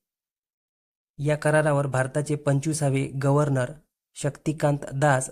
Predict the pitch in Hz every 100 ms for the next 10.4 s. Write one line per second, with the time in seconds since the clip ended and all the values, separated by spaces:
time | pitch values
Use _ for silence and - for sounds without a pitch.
0 | 135 135 147 139 135 131 143 151 143 143
1 | 151 139 123 123 - 139 139 143 147 139
2 | 143 147 151 131 127 - _ _ _ -
3 | 147 151 143 139 147 147 151 156 156 147
4 | 151 143 135 139 151 139 135 - _ _
5 | _ _ _ _ 143 151 147 147 156 151
6 | 147 143 139 139 127 - _ _ _ _
7 | _ 135 139 147 151 151 147 143 156 143
8 | 143 135 135 - 135 131 156 151 139 139
9 | 139 131 135 - 143 139 147 147 147 143
10 | 135 139 139